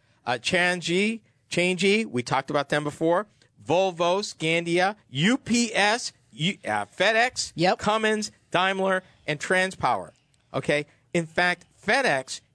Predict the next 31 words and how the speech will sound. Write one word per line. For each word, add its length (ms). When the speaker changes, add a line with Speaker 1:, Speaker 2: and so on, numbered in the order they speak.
Speaker 1:
even 320
has 480
some 260
sort 320
of 280
electric 440
truck 220
they're 120
evaluating 640
right 420
now 420
in 220
their 120
fleet. 380
Speaker 2:
Yeah. 340
I 40
remember 300
us 80
Speaker 1:
So, 180
Speaker 2:
talking 180
about 240
that 160
one. 100
Speaker 1:
yes, 220
sir. 300
Let 220
me 120
throw 220
this, 220
a-, 180
and 220